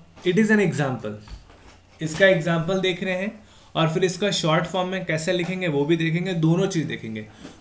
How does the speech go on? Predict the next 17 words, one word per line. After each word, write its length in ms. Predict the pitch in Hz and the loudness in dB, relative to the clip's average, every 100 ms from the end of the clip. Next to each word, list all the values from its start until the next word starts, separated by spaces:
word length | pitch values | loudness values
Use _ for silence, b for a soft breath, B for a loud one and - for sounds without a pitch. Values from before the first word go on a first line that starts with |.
| - | -6
तो 60 | 156 | 0
exam 480 | 151 131 147 170 | 0 2 2 2
point 280 | 175 190 190 | 0 0 -2
of 80 | 190 | -2
view 160 | 196 190 | -4 -4
से 160 | 214 | -4
सारी 400 | 214 180 156 175 | -6 0 0 0
चीज़ें 200 | 175 160 | -2 -2
अपन 220 | 147 147 | -2 -4
इसमें 240 | 139 - 147 | -10 -10 -8
cover 260 | 151 127 | -6 -6
करके 320 | 120 117 110 113 | -6 -8 -8 -10
चल 160 | 110 | -12
रहे 220 | 107 104 | -14 -14
हैं। 140 | 107 - B B B B B - | -16 -20 B B B B B 0
तो 60 | |
let 180 | 165 202 | 6 6